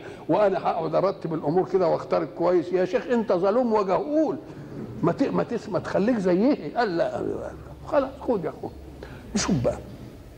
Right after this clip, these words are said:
ساعة تسمع لله يسجد من في السماوات ومن في الأرض. طب ما احنا في السماء واحنا في، وفي الأرض، في ملائكة وفي ال-، احنا هم مش منهم. طب ما دام قال ربنا قال: "ولله يسجد من"، يعني كلنا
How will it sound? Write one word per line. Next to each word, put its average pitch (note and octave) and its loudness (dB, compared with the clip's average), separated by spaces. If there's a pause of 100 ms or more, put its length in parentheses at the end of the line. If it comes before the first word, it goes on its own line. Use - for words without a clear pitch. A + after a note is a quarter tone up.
(880)
ساعة A3+ 0
تسمع F3 0
لله E3 2
يسجد D#3 0
من E3+ 0
في - -6
السماوات C#3+ 0
ومن C3+ -2
في - -6
الأرض. D3 0 (280)
طب D3 2
ما A#3+ 2
احنا E3 -2
في - 0
السماء F#3+ 0 (840)
واحنا C#3+ 0
في، - -8
وفي B2 4
الأرض، C3+ 0 (760)
في F#3+ 6
ملائكة E3 2
وفي F3 0
ال-، C3 -4
احنا G3 -2
هم D3+ -6 (240)
مش D#3+ -2
منهم. A#3 2 (420)
طب C3 0
ما C3 0
دام C#3 2
قال C#3+ 0
ربنا C#3 0
قال: C#3 2
"ولله B2+ 2
يسجد C3 0
من"، D3 4
يعني D3 2
كلنا E4+ 4